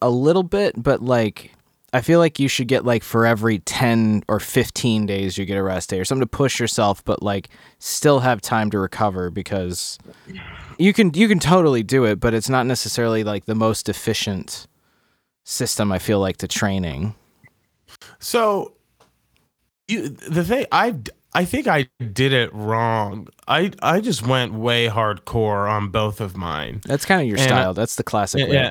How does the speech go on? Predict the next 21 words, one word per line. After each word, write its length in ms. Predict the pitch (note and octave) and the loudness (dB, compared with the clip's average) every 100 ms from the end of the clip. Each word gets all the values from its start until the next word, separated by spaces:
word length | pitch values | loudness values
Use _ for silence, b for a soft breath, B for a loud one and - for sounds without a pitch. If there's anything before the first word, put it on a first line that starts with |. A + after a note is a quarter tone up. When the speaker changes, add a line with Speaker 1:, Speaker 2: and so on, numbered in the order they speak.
| A2+ | -4
Speaker 1:
Rick. 120 | A#2 | -8
Speaker 2:
yeah, 120 | - A2+ b b b D3 | -10 -16 b b b -2
I'm 240 | D#3+ E3+ | 0 2
gonna 260 | F3+ F3 C#3+ | 2 2 2
ramp 420 | B2+ C3 B2 - | 2 0 0 -2
this 260 | B2 A2+ | -2 -2
one 160 | A#2+ A2+ | -2 0
up 260 | A2+ G2+ G#2 | 0 -4 -4
guaranteed 760 | B2 A2+ G#2 G2+ - A2 G2 | 0 0 -2 -4 -6 -4 -4
towards 320 | - G#2+ G2+ - | -6 -6 -6 -8
the 120 | G2 | -6
end. 220 | F#2+ G#2+ | -6 -8
But, 140 | A#2 | -6
like, 200 | A#2+ A2 D#3 | -4 -4 -2
right 200 | E3 A#2+ | -2 0
now, 460 | C3 B2 A2+ - - | 0 2 0 -2 -2
I'm 240 | B2 A#2 | 0 2
like, 180 | A2+ G#2+ | 0 0
this 300 | E3 D3+ - | 0 0 -2
ninety-two 800 | A#2+ C3 D#3+ E3 C3+ - C#3+ B2 | 0 2 2 0 0 -2 -2 0
days, 720 | A#2 A2+ A2 G2+ G2 G2 - | 2 2 2 0 -4 -6 -10